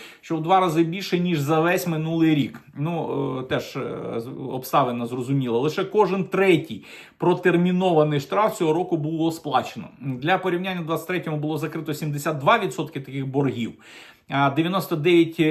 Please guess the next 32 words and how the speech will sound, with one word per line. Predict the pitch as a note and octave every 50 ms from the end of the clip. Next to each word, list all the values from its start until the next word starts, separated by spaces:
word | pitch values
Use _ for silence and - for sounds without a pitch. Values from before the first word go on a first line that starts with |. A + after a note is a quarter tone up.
| D#3+ D#3 D#3 D3+ D3
відсотків | D3+ C#3+ - F3 D#3 C#3+ - D3+ C#3+
боржників — | C#3+ D3+ C#3+ C#3 D#3 D#3 D3 - D#3+ C#3
це | - - F3 D#3
чоловіки. | - - D3+ C#3+ C#3+ C#3+ C#3 C#3+ C#3 - - C#3 C3+ D3 E3+ G#3+ A3+ A3 - - - _ _ _ E3
Е, | E3 D#3+ D#3+ D#3 D#3 D#3 D#3
от, | D#3 D#3+ D#3 -
як | D#3+ D3+ D3+
сказав, | - - D#3 D#3+ D#3+ D#3
лише | D#3 D3+ - E3+ -
третина | - E3 F3 E3 - F#3 E3 D3+
штрафів, | C#3+ - - D#3 D#3 C#3 - D3 C#3 - -
один | - E3+ D3+ F3+ F#3 E3
з | -
трьох, | - F#3+ E3+ C3+ A#2 - - - -
сплачується | - - E3 E3 D3+ D3 - D#3 C#3 - - C#3
вчасно. | - - - F3+ E3 D#3+ - - - G#3+ A3+ A3+ - - - - - - _ _ _
Ну, | - D#3+ F#3 G3
це | F#3 - G3+ F3+
дані | D#3+ G3 F#3+ F#3+ F#3 F3
від | F3 E3
Міністерства | F3+ F#3 F3 D#3+ - F3+ E3 - - F3+
юстиції. | F3 F3 E3+ - F#3 C3+ A2+ - - B2 C3+
Як | D3+ D3+ -
там | - E3 D#3+ D#3
далі? | D3+ - G3 G3 E3 D#3
Як, | D3+ C#3 - - - D3 C3 C3
ну, | C3 C3 C#3+ D#3+ D#3 D3 C#3+ C#3 -
поки | F3 E3+ E3 E3+ D3
що | - - E3
немає, | D#3+ D#3+ E3 E3+ E3+ D#3+ D3+ C#3 C3 B2+ B2
м, | - C#3 C#3 C#3
як, | C3+ C3+ C3